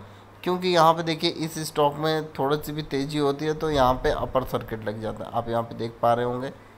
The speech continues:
upper circuit, upper circuit, ठीक है, यहाँ पे देखिए, upper circuit, upper circuit, यहाँ भी upper circuit लगा था, फिर lower circuit चालू हो गया। तो ये इस stock में यही problem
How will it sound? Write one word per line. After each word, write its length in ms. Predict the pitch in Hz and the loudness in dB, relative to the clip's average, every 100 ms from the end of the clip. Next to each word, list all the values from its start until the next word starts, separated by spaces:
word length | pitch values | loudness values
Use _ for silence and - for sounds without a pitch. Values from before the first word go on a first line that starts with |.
| - - | -16 -14
upper 260 | - 127 | -4 -4
circuit, 480 | - 117 113 117 117 - - - | -2 -4 -4 -8 -10 -16 -12 -10
upper 240 | 113 120 117 | -2 -2 -2
circuit, 520 | 120 110 117 113 - - - - - - | -4 -4 -8 -8 -10 -20 -20 -20 -20 -10
ठीक 180 | 131 143 | -6 -4
है, 160 | 127 - - - - - | -4 -6 -18 -20 -18 -2
यहाँ 160 | 117 113 | 2 2
पे 120 | 113 | 0
देखिए, 260 | 113 113 113 | -6 -2 -2
upper 220 | 113 113 | -2 -4
circuit, 540 | - 113 - 113 110 - | -4 -6 -6 -8 -8 -8
upper 240 | 120 120 123 | -6 -2 -2
circuit, 520 | - 113 - 113 113 - - - - | -4 -8 -8 -8 -10 -14 -20 -20 -10
यहाँ 340 | 123 113 120 113 | 2 2 2 0
भी 120 | 127 | -2
upper 240 | 117 117 117 | 0 -2 -4
circuit 360 | 110 107 117 | -8 -8 -2
लगा 240 | 113 117 113 | 0 2 2
था, 100 | 117 | -2
फिर 180 | - 110 | -4 -6
lower 300 | 110 110 123 | -4 -2 -2
circuit 360 | - 120 117 117 | -4 -8 -12 -4
चालू 280 | 110 117 | -4 -2
हो 120 | 117 113 | -4 -4
गया। 240 | 117 117 - - - - - - - | -4 -6 -8 -18 -20 -20 -20 -10 -2
तो 320 | 185 185 - - 151 | 0 0 -4 -8 -4
ये 580 | 156 175 185 190 175 - - - - - | 0 2 2 0 -2 -6 -16 -20 -14 -8
इस 180 | 156 156 151 | -6 -6 -4
stock 360 | 165 151 151 | 2 2 2
में 440 | 170 170 175 175 180 | 0 2 2 2 0
यही 300 | 151 143 151 | 0 0 0
problem 560 | 156 135 131 147 151 | 2 2 2 2 2